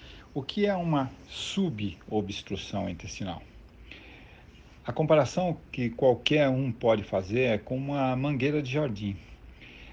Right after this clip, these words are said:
Se a mangueira de jardim ela tiver perfeitamente enrolada e a água passa dentro dessa mangueira perfeitamente.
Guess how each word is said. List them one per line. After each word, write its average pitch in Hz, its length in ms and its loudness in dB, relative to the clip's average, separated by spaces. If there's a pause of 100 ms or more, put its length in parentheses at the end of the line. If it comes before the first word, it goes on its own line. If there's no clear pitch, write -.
(140)
Se - 140 -4
a - 20 2
mangueira 139 380 6
de 160 100 0
jardim 117 360 6
ela 107 200 2
tiver 113 360 0
perfeitamente 117 720 0
enrolada 104 840 0
e 98 600 -4
a 110 80 -4
água 110 480 2
passa 131 440 2
dentro 107 300 -2
dessa 101 240 -4
mangueira 104 400 -2
perfeitamente. 117 960 -4